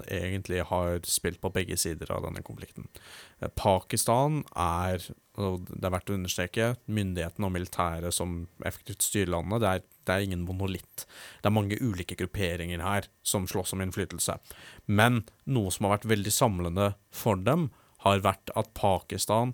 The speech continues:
støtter Taliban, samtidig som Pakistan er en alliert av U S A. Og det er veldig rart, for U S A er veldig vik-, altså, har veldig sterkt behov for å være alliert med både Pakistan og India, så at det ikke blir krig på det subkontinentet.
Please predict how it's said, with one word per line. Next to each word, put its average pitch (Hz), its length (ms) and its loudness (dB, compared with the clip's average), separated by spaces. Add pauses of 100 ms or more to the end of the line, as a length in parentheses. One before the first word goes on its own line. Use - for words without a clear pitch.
støtter - 640 -4
Taliban, 92 400 -2 (400)
samtidig 101 840 4 (260)
som - 160 2
Pakistan 98 640 0
er 85 320 -2
en 87 80 -4
alliert 87 400 -6
av 80 80 -2
U - 60 -2
S - 100 0
A. - 60 -4 (420)
Og 104 80 0
det 107 60 8
er 117 80 6
veldig 127 240 6
rart, 131 340 4 (480)
for 123 160 8
U 123 240 2
S 123 140 4 (100)
A 127 300 4 (100)
er 110 160 2
veldig 98 460 2
vik-, - 340 -4
altså, 101 320 2
har 107 320 4
veldig 101 240 0
sterkt 92 320 0
behov 98 320 0
for 101 240 0
å 104 80 2
være 92 240 4
alliert 95 320 0
med 101 160 -2
både 87 160 -2
Pakistan - 480 -2
og 95 80 2
India, 107 300 4 (100)
så - 160 2
at 107 80 4
det 113 80 2
ikke 101 160 -2
blir 95 160 -2
krig 92 240 -2
på - 160 -8
det 87 80 2
subkontinentet. - 800 -6